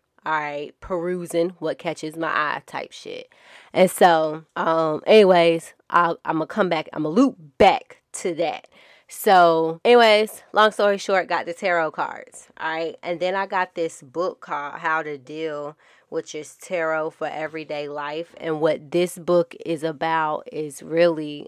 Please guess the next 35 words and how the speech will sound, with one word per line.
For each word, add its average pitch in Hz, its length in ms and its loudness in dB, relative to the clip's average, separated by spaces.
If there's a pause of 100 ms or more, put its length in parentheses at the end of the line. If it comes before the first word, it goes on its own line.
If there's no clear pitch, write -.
um, 143 500 -10 (280)
it's - 220 -10
one 185 160 -2
of 160 60 -2
the, 156 180 -4
it's - 200 -8
an - 80 -8
interactive 170 680 -2
book, 160 300 -8
which 165 380 -8
I 151 220 0
love. 151 1040 -6 (100)
I 151 120 -2
love 156 280 -4
interactive 156 640 -8
books. 156 400 -12
I 147 120 -6
love 147 340 -6
books 156 380 -6
where, 151 480 -6 (460)
you 165 140 -4
know, 151 440 -4 (100)
you're 151 180 -8
receiving 170 560 -4
information 165 800 -2
and 156 140 -10
then 151 300 -8
you, 147 540 -12
like, 147 380 -6
apply 151 380 -6
what 151 300 -10
you 147 80 -10
know - 380 -12 (180)
type - 280 -14
shit. - 400 -16